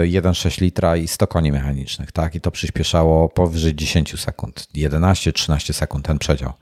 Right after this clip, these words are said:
do setki, co realnie rzecz biorąc jest w zupełności wystarczające. Natomiast spalinówka, co przyspiesza dzisiaj dziewięć sekund, jest powolna, ale elektryk, który przyspiesza dziewięć sekund, wydaje się dużo szybszy. Wydaje się jak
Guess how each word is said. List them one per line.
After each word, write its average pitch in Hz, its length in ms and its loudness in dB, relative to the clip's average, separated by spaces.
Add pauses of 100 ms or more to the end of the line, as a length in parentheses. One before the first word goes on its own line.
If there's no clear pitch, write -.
(560)
do - 100 -2
setki, - 360 0 (240)
co - 260 -2
realnie 127 360 0
rzecz 110 140 -4
biorąc 113 460 -2
jest 113 180 -2
w 135 40 -4
zupełności 107 440 0
wystarczające. 95 580 0 (420)
Natomiast 98 320 4
spalinówka, 107 440 2
co - 100 -4
przyspiesza - 480 0
dzisiaj 80 420 0
dziewięć 92 320 2
sekund, 90 300 0
jest 101 120 2
powolna, 85 600 2
ale 95 240 0
elektryk, 92 640 -2
który 82 280 0
przyspiesza - 520 -2
dziewięć 90 300 2
sekund, 82 360 -2
wydaje 92 460 2
się - 160 0
dużo 82 260 0
szybszy. - 360 -2
Wydaje 90 260 0
się 92 140 0
jak - 140 -4